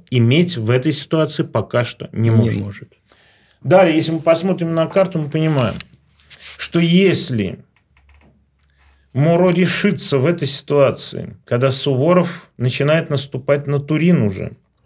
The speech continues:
Speaker 2: Мгм.
Speaker 1: двинуться южнее Турина на Асти и далее к Тартоне, чтобы перейти По и попытаться оттуда соединяться с Виктором,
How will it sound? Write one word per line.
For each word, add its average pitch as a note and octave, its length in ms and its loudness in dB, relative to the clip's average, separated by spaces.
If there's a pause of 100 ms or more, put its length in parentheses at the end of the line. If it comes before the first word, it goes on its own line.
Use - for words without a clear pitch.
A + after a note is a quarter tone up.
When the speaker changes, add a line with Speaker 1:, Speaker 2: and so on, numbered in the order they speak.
(140)
Speaker 2:
Мгм. C3+ 320 0 (320)
Speaker 1:
двинуться F#3 1120 2
южнее F#3+ 880 4
Турина F3+ 720 2 (240)
на D#3 200 2
Асти E3 600 0 (1800)
и F3 120 2
далее C#3+ 720 4 (1400)
к - 100 -16
Тартоне, E3 840 2
чтобы C#3+ 260 0
перейти D3 540 0
По C3+ 520 -4 (140)
и C3 100 -4
попытаться D3 680 2
оттуда D3 680 0
соединяться C#3+ 1200 -2
с - 160 -6
Виктором, C3 720 0